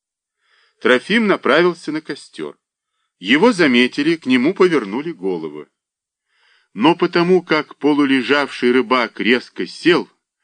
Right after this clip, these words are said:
потому как напряжённо застыли остальные, по их замкнутым лицам, насторожённо направленным глазам он почувствовал: "Эге, пахнет жареным".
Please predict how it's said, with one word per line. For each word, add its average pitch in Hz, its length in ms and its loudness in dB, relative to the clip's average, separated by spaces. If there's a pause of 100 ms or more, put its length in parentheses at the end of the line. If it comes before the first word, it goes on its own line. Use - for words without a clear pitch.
(280)
потому 120 380 -4
как 131 240 -4
напряжённо 120 720 -2
застыли 107 580 -4
остальные, 98 960 -6 (480)
по 101 120 0
их 117 160 2
замкнутым 95 800 -6
лицам, 95 500 -10
насторожённо 98 840 -4
направленным 95 760 -6
глазам 85 640 -6
он 147 180 -8
почувствовал: 90 840 -12 (720)
"Эге, 85 800 0
пахнет 120 600 -4
жареным". 101 840 -4